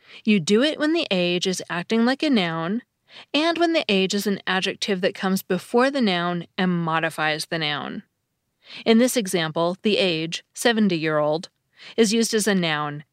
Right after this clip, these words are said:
and you hyphenate it. "That seventy-year-old with the purple hoodie loves Justin Bieber." Just as you'd say, "That woman with the purple hoodie loves Justin Bieber," with woman is the noun, the age, seventy-year-old,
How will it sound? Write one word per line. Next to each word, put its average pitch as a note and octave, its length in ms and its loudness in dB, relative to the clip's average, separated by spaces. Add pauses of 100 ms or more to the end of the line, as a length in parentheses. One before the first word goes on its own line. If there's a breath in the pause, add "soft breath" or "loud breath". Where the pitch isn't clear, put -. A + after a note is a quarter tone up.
and G#3 100 6
you G#3 100 4
hyphenate E3+ 460 -4
it. - 280 -6 (720 loud breath)
"That G3+ 300 2
seventy-year-old A3+ 840 2
with F#3 180 -2
the F3 80 -6
purple F#3+ 380 -2
hoodie G3 440 0
loves C4 440 0
Justin A#3 380 2
Bieber." G#3 560 0 (1120 soft breath)
Just B3 240 2
as B3 180 2
you'd G#3 220 0
say, F3+ 420 0
"That F#3 280 -2
woman G#3+ 420 0
with E3+ 140 -4
the F3 80 -6
purple E3 340 -4
hoodie E3 440 -2
loves F3 300 -2
Justin E3+ 440 -4
Bieber," D#3+ 480 -2 (320 soft breath)
with G3+ 160 2
woman E3+ 480 0
is - 200 -8
the F#3 120 -2
noun, D#3 480 -4 (560 loud breath)
the A#3 180 2
age, F3 640 0
seventy-year-old, E3 1000 0